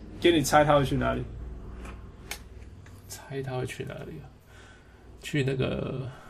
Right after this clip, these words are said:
Speaker 2: 巫师好了，那最少薪水去巫师。
Speaker 1: 诶，如果他去巫师可以哦，如果他去巫师可以。
Speaker 2: Yeah.因为他们一直需要板凳球员嘛。
Speaker 1: 我，我，我觉得啦，我觉得他会去灰熊，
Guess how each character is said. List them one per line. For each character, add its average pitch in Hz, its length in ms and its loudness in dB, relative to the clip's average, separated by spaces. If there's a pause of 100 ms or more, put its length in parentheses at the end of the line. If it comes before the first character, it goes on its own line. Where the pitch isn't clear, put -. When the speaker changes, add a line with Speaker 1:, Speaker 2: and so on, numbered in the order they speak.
(1300)
Speaker 2:
巫 135 180 4
师 127 240 2
好 - 220 4
了， - 120 -2
那 117 160 6
最 131 160 8
少 110 240 4
薪 120 220 0
水 127 100 -2 (400)
去 - 140 -8
巫 131 160 -2
师。 165 60 8
Speaker 1:
诶， 285 180 12
如 302 80 12
果 214 100 12
他 196 120 12
去 185 120 8
巫 180 140 8
师 170 180 4
可 131 220 4
以 117 140 0
哦， 131 160 -6 (320)
如 165 100 -2
果 139 100 10
他 135 60 10
去 147 180 2
巫 127 80 4
师 123 220 4
可 123 80 0
以。 123 40 -2 (200)
Speaker 2:
Yeah. 143 100 12 (180)
因 156 80 4
为 147 40 6
他 143 100 10
们 135 120 10
一 127 40 10
直 120 140 4
需 131 160 4
要 120 120 12 (120)
板 117 140 -6
凳 123 180 2
球 131 160 -4
员 120 160 -4
嘛。 139 140 -8 (960)
Speaker 1:
我， 165 120 12
我， 175 260 12
我 175 80 10
觉 196 180 12
得 208 100 10
啦， 143 420 12 (920)
我 127 80 0
觉 135 60 4
得 151 80 6
他 151 100 8
会 135 60 8
去 139 80 4
灰 123 200 6
熊， - 200 -2